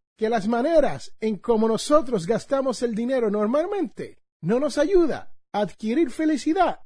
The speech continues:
al momento de gastar ese dinero. Por ejemplo, si usted se gana la loto de repente o le llega una herencia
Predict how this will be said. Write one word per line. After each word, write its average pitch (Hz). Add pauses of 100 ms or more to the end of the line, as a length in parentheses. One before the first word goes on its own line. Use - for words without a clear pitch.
(160)
al 214
momento 254 (120)
de 208
gastar 226 (260)
ese 196
dinero. 160 (340)
Por 277
ejemplo, 208 (420)
si -
usted 214 (400)
se 208
gana 285
la 277
loto 220
de 156
repente 143 (360)
o 202
le 202
llega 269
una 254
herencia 233